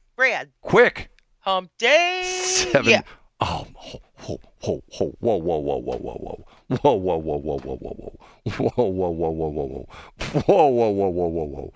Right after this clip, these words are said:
Speaker 2: For you, <laughs> I'm gonna let the computer grab me. You ready?
Speaker 1: Okay.
Speaker 2: Okay, for you, I'm gonna screw this break up. But for you, I'm going to do this. Are you ready?
Speaker 1: Yep.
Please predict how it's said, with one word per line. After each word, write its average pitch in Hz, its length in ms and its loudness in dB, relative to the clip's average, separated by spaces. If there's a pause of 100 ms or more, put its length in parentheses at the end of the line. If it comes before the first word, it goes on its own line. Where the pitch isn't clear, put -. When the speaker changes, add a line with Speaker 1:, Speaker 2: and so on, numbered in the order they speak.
(380)
Speaker 2:
For 156 240 6
you, 139 460 4 (200)
<laughs> - 200 -8
I'm - 920 2
gonna - 140 2
let 165 180 4
the 135 60 0
computer 131 360 2
grab 113 320 2
me. 78 260 -8
You 107 100 2
ready? 156 260 4 (580)
Speaker 1:
Okay. 190 540 -2
Speaker 2:
Okay, 131 400 4
for 135 200 2
you, 170 380 4 (500)
I'm 151 200 4
gonna 113 280 2
screw 135 340 0
this 131 160 0
break 110 340 2
up. 82 240 0 (380)
But 131 180 4
for 139 120 2
you, 165 420 4 (800)
I'm 120 300 6
going 101 200 0
to 101 140 -2
do 57 320 -6 (680)
this. - 380 -4 (100)
Are 69 60 -6
you 65 100 -4
ready? 98 260 -2 (400)
Speaker 1:
Yep. 170 300 -4